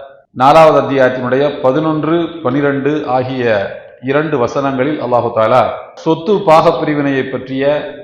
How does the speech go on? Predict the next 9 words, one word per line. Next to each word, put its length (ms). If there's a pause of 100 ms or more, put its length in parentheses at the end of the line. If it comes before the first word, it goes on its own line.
(280)
தெளிவான 800
விளக்கங்களை 500
எடுத்துரைக்கின்றான். 760
குர்ஆன்ல 720 (460)
பாக 340
பிரிவினை 560
குறித்து 640
பேசக்கூடிய 520
வசனங்கள் 840